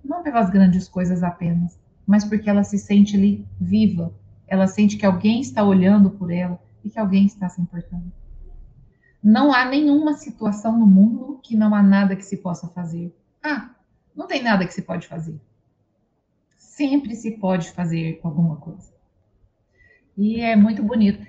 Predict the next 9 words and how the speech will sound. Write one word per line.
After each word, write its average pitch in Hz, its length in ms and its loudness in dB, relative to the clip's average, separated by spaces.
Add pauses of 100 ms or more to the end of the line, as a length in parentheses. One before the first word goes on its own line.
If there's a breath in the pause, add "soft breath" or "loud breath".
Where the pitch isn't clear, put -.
(120)
Eu 214 140 -6
tava 233 200 2
aqui 220 140 -6
lembrando, 180 480 2
enquanto 175 340 -2
nós 170 160 -4
estávamos 165 380 -6
conversando, 165 800 -4 (520)
de 196 580 -2